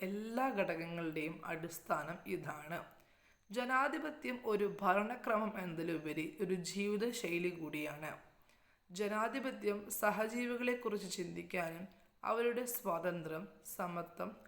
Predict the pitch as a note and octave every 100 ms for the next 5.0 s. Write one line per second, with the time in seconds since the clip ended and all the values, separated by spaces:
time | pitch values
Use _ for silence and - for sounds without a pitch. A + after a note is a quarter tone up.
0 | A3+ F#3 F3+ F#3 F#3 F#3+ G3+ F#3+ G3+ G3+
1 | F3+ E3+ E3+ F3+ F#3+ F3 G3 F#3+ A#3+ A3+
2 | A3+ A#3 F#3+ E3+ E3 D#3+ F#3 F#3 - -
3 | - - F#3+ G3 - - - G3 D3+ D3+
4 | D3 - - F#3 F#3+ F#3+ - A#3 D3+ E3